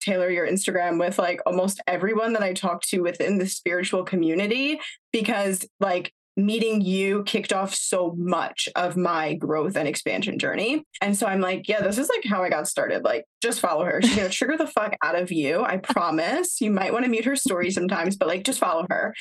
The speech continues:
Oh, and by the way, I'm telling Em, like,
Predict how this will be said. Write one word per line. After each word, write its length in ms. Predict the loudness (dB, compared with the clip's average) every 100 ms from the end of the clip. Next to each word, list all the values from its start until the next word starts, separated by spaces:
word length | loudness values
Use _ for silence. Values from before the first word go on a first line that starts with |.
| -10 -10 -2
Oh, 200 | 0 2
and 140 | 2 2
by 180 | 2 2
the 140 | 0
way, 400 | 2 0 0 0
I'm 100 | 0
telling 300 | 0 0 0 0
Em, 180 | -2 -4 -6 _
like, 420 | 0 2 0 -2